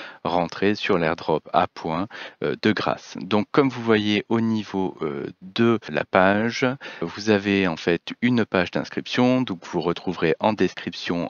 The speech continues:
un lien qui vous permettra de, euh, vous enregistrer, euh, sur, euh, ce testnet. Donc quand on, on s'est enregistré, donc que vous, vous avez mis votre mail, que vous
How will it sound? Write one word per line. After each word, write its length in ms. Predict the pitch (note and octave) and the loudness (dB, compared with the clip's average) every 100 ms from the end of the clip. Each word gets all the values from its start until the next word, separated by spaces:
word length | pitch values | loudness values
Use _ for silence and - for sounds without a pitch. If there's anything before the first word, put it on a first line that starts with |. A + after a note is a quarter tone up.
| - | 2
un 140 | G2+ | 2
lien 340 | F#2+ F#2 F#2 F#2 - - - | 4 2 0 0 -8 -12 -4
qui 140 | B2 | -4
vous 120 | A#2 | -2
permettra 680 | - F#2 F#2 - - F#2 E2+ E2 - G2+ | 0 2 2 -2 0 2 2 0 -6 -2
de, 300 | A2 A#2+ - | 2 4 2
euh, 100 | F2 | -2
vous 300 | D#2+ - - | -4 -8 -2
enregistrer, 800 | E2+ E2 D2+ - - - E2+ E2+ - - - - | -2 -2 -6 -8 -12 -4 0 0 -4 -14 -16 -8
euh, 60 | - - | -8 -8
sur, 960 | - - - - C3+ B2+ A#2+ G#2 F2 | -8 -4 -4 -2 0 2 4 2 2
euh, 180 | D#2+ - - D2 - | 0 0 -6 -12 -10
ce 500 | - - - A#2 A2 - - - - | -8 -8 -4 0 0 -2 -18 -12 2
testnet. 560 | F#2+ - E2+ D#2 G#2 - - C#3 C#3 _ _ - - - _ _ _ _ _ _ _ _ - | 2 2 -4 0 0 -2 2 2 2 _ _ -20 -20 -20 _ _ _ _ _ _ _ _ -6
Donc 140 | - - | -6 0
quand 300 | C#3 C3+ - | 2 2 0
on, 200 | B2 A2 | 0 2
on 480 | - F#2+ D#2+ D#2+ E2+ | 0 0 0 -2 -4
s'est 240 | - - G2 | -4 2 2
enregistré, 480 | F2 F#2 F2 - G2 | 4 0 -4 0 0
donc 140 | E2+ | 0
que 80 | - | -6
vous, 160 | D#2 E2 | -4 -4
vous 340 | E2 - F2 | -4 -4 0
avez 300 | E2+ D2+ E2+ | 0 0 -4
mis 160 | E2 D#2 | -4 -2
votre 240 | D#2 - | -4 0
mail, 240 | G2 G2 | 2 2
que 120 | - | 0
vous 140 | D#2+ | -8